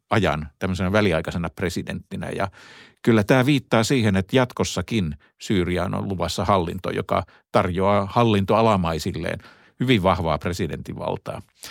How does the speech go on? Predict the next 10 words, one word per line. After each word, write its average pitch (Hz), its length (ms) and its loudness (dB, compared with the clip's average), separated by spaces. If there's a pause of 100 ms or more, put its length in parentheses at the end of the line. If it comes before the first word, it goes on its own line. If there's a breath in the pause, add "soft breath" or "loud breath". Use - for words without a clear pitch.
(160 loud breath)
Esimerkiksi 101 320 2 (100)
tässä, 110 300 4
ö, 113 300 2 (400)
perustuslaissa 107 600 0
pääministerin 110 720 0
virkat 110 420 -2
poistettiin - 460 -4
ihan 85 160 -4
tarpeettomana - 840 -6
ja, 92 160 -8